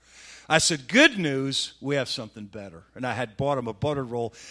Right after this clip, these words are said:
Now, my opinion is the best buttered rolls come from seven elevens.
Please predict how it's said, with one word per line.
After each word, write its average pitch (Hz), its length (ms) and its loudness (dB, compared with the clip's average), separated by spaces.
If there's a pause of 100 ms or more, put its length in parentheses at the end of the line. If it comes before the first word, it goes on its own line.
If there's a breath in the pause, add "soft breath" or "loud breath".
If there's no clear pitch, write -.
(100)
Now, 156 300 6
my 214 180 10
opinion 170 460 2
is 139 400 0
the 139 100 -4
best 175 340 0
buttered 165 220 -2
rolls 143 400 -4
come 135 240 -8
from 127 160 -10
seven 113 380 -10
elevens. 104 640 -14